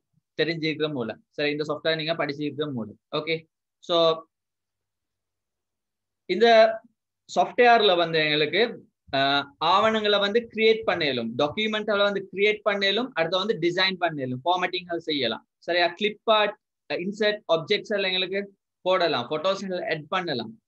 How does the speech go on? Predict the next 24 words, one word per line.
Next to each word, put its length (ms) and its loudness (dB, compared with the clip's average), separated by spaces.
சர்வ் 320 2
பண்ணி 240 0
வைக்கலாம். 480 0
ம-, 280 -4
மறு-, 400 -4
மறுவ 280 0
எங்களுக்கு 300 -4
மீண்டும் 380 -2
அதை 200 0
retrieve 440 0
பண்ணி 300 -4
எங்களுக்கு 340 -2
edit 180 -2
பண்ண 260 -2
இயலும். 280 -2
மறுவ 200 -4
சர்வ் 240 -2
பண்ணி 180 -4
வச்சதை 300 -6
மறுவ 240 -4
எங்களுக்கு 340 -4
edit 200 -4
பண்ண 240 -2
இயலும். 300 -6